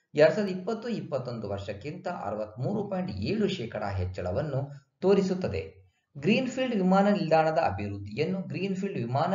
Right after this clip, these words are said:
ನಿಲ್ದಾಣಗಳ ಗ್ರೀನ್‌ಫೀಲ್ಡ್ ಏರ್‌ಪೋರ್ಟ್ಸ್ ಜಿ ಎಫ್ ಎ ನೀತಿ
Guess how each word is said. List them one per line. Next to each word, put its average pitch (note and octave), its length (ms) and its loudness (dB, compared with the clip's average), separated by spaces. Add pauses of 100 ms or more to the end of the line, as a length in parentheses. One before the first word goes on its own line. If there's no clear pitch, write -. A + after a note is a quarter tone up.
ನಿಲ್ದಾಣಗಳ G2+ 560 -2 (260)
ಗ್ರೀನ್‌ಫೀಲ್ಡ್ G#2+ 680 -4
ಏರ್‌ಪೋರ್ಟ್ಸ್ G#2 680 -4
ಜಿ A2 100 -8
ಎಫ್ G#2 240 -4
ಎ F#2 140 -4
ನೀತಿ A2+ 460 -6